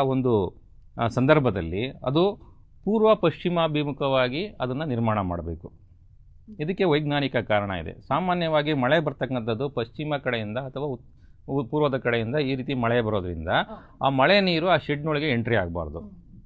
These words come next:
Speaker 1: ಪೂರ್ವಾಭಿ ಪಶ್ಚಿಮಾಭಿಮುಖವಾಗಿ ಅದಾದಾಗ ಏನಾಗುತ್ತೆ ಅಂತಂದ್ರೆ ಆ ಮಳೆ ನೀರು ಡೈರೆಕ್ಟ್ ಆಗಿ ಎಂಟ್ರಿ ಆಗೋದಿಲ್ಲ.
Speaker 2: ಹ್ಮ್.
Speaker 1: ಇದು ಒಂದು
Speaker 2: ಸೈಂಟಿಫಿಕ್
Speaker 1: ಕಾರಣ.
Speaker 2: ರೀಸನ್.
Speaker 1: ಸೈಂಟಿಫಿಕ್ ರೀಸನ್.
Speaker 2: ಓಕೆ.
Speaker 1: ಆಮೇಲೆ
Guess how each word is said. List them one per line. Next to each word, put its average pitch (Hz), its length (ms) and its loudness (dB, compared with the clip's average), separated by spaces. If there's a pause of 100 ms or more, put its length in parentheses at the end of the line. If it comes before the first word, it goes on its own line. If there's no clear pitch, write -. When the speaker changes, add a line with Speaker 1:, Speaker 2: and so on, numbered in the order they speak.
(840)
Speaker 1:
ಪೂರ್ವಾಭಿ 196 440 6
ಪಶ್ಚಿಮಾಭಿಮುಖವಾಗಿ 160 800 -2
ಅದಾದಾಗ 117 440 2
ಏನಾಗುತ್ತೆ 101 560 -4
ಅಂತಂದ್ರೆ 101 340 -4
ಆ 139 100 0
ಮಳೆ 135 260 2
ನೀರು 147 200 0
ಡೈರೆಕ್ಟ್ 123 340 -2
ಆಗಿ 123 120 -4
ಎಂಟ್ರಿ 101 280 -4
ಆಗೋದಿಲ್ಲ. 80 420 -6
Speaker 2:
ಹ್ಮ್. 226 320 -16 (800)
Speaker 1:
ಇದು 139 200 0
ಒಂದು 113 180 0
Speaker 2:
ಸೈಂಟಿಫಿಕ್ - 80 -8
Speaker 1:
ಕಾರಣ. 80 300 -4
Speaker 2:
ರೀಸನ್. 233 300 -14
Speaker 1:
ಸೈಂಟಿಫಿಕ್ 147 500 0
ರೀಸನ್. 92 340 -4
Speaker 2:
ಓಕೆ. - 480 -18
Speaker 1:
ಆಮೇಲೆ 139 760 0